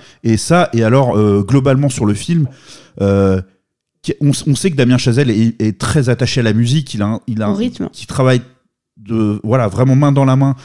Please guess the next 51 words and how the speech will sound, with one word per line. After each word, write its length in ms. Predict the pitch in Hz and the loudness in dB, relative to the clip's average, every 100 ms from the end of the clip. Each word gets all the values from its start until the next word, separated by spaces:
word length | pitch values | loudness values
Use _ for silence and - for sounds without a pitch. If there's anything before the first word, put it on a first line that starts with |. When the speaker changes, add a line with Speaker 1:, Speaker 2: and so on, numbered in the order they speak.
| - - _ - | -20 -20 _ -4
Speaker 1:
avec, 380 | 107 127 131 - 98 | 0 0 -2 -4 -2
euh, 640 | 95 95 90 87 90 95 - | 0 0 0 0 -2 -6 -8
tout 120 | 117 | -10
ce 80 | - | -6
qui 80 | 107 | -4
est 40 | |
le, 180 | 101 98 | -2 -2
le, 320 | 101 101 95 | 0 2 0
le 160 | 95 95 | 0 0
développement 500 | 87 123 143 135 143 | 0 0 0 0 -2
de 60 | 120 | 0
l'univers 280 | 117 123 117 | 0 0 -2
musical 460 | 113 113 139 135 | -2 -4 -2 -2
et 80 | 104 | -2
la 80 | 101 | -4
rythmique 420 | 110 127 147 127 | -4 -2 -4 -2
de, 180 | 107 104 | -2 -2
de 120 | 104 | -4
son 160 | 107 104 | -6 -8
film. 280 | - 160 135 - - - _ | -4 -4 -4 -10 -20 -20 _
Là, 260 | 117 135 135 | 0 2 0
c'est, 300 | - 123 120 | -2 0 2
euh, 760 | 104 98 98 95 92 92 87 87 _ 113 | 2 2 2 2 2 0 -2 -6 _ -2
masterclass, 720 | 135 131 143 - 131 147 - | -2 0 -4 -2 -2 -2 -6
je 100 | 110 | -8
trouve. 440 | - 131 135 135 - - _ 110 | -6 -4 -2 -4 -8 -20 _ -2
Euh, 500 | 104 104 101 101 98 | 0 0 0 0 -2
il 60 | 110 | 0
y 40 | |
a 60 | 139 | 0
des 140 | 139 | 2
motifs 340 | 131 127 131 101 | 2 0 -2 -8
qui 80 | 113 | -6
se 80 | |
répètent. 480 | - 123 127 131 - - - _ | -4 0 0 0 -4 -20 -20 _
Il 60 | 117 | -2
y 60 | 127 | 0
a, 120 | 135 | 2
Speaker 2:
Il 100 | 202 | 2
y 20 | 196 | 2
a 100 | 208 | 2
Speaker 1:
il 80 | |
y 40 | 202 | 0
a 20 | |
Speaker 2:
des 60 | 208 | 0
motifs 460 | 226 233 240 - | -2 -4 -6 -4
musicaux, 680 | 202 202 208 214 214 240 247 | -2 0 0 -4 -2 0 0
euh, 120 | 202 180 - | -2 -6 -4
dans 100 | 175 | -2
le 120 | 170 | -2
thème, 360 | - 269 294 | -2 -2 0